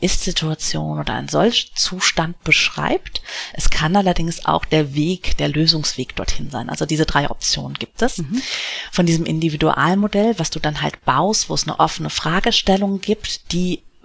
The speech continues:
Speaker 1: wenn möglich, in keiner Richtung wertend sein sollte. Ähm, so eine Fragestellung könnte zum Beispiel am Ende des Sprints sein, dass du sagst, okay, was hätten wir denn besser machen können? Ja, oder was sollten wir in Zukunft vermeiden? Das sind so typische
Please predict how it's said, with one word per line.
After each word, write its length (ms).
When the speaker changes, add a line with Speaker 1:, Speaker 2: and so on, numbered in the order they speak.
Speaker 1:
wenn 360
möglich, 520
in 100
keiner 420
Richtung 360
wertend 340
sein 300
sollte. 360
Ähm, 600
so 160
eine 160
Fragestellung 500
könnte 240
zum 140
Beispiel 320
am 140
Ende 200
des 120
Sprints 440
sein, 420
dass 140
du 100
sagst, 320
okay, 380
was 260
hätten 240
wir 60
denn 400
besser 240
machen 260
können? 220
Ja, 200
oder 180
was 160
sollten 320
wir 300
in 80
Zukunft 360
vermeiden? 460
Das 140
sind 120
so 80
typische 600